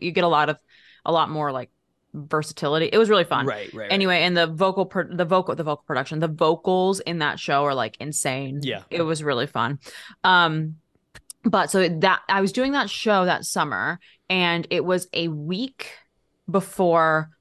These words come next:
Speaker 1: opening. So we were in Tech Week. Um, I had a really close friend of mine, um, who we, we had known each other for a really long time. Like, I think she was probably, like, my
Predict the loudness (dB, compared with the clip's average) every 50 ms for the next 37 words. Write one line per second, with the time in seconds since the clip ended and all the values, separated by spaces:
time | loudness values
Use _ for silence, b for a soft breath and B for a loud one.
0 | _ _ -2 0 0 0 -2 -4 -6 -6 -8 -8 -4 0 0 2 4 4 4 4
1 | 4 2 2 0 -2 -6 -8 -8 _ -10 -10 -8 -10 -12 -14 -18 -20 -20 _ B
2 | B B B B B B B B 0 2 2 2 2 0 2 2 2 2 2 2
3 | 2 2 0 0 0 -2 -2 -4 -4 -4 -4 -2 -2 -2 0 -2 -2 -2 -2 0
4 | 0 0 0 -2 -4 -6 -8 -10 -12 b b b b b b _ 2 2 4 4
5 | 6 4 4 4 2 0 -4 -6 -8 -12 -8 -4 0 0 2 2 2 2 2 0
6 | 0 -2 -2 -4 -8 _ _ _ _ _ _ _ _ -4 0 2 2 2 2 2
7 | 2 2 4 4 2 2 2 0 0 0 -2 -4 -6 -6 -6 -4 -2 0 0 -2
8 | -2 -4 -6 -6 -4 -2 -2 -2 -4 -6 -8 -8 -8 -8 -6 -2 0 2 4 4
9 | 4 4 2 2 0 -2 -2 -4 -6 -4 -4 -4 -4 -4 -4 -2 -4 -2 -2 -4
10 | -6 -6 -6 -4 -4 -4 -4 -2 -2 0 2 2 2 2 0 0